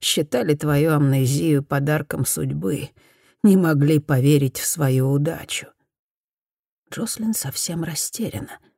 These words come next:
Похоже, она хочет выдавить из меня всё, каплю за каплей. Сейчас это ни к чему. Надо сообразить, что делать.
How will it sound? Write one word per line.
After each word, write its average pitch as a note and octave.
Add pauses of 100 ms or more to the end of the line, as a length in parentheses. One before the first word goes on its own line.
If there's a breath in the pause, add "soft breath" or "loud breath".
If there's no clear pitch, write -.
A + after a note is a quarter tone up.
(440)
Похоже, C#3+
она C#3+
хочет D3
выдавить D3+
из C#3
меня D3
всё, - (500 loud breath)
каплю B2+
за C#3
каплей. - (600)
Сейчас -
это C3
ни C#3+
к -
чему. D#3 (500)
Надо C3
сообразить, B2+
что -
делать. C3+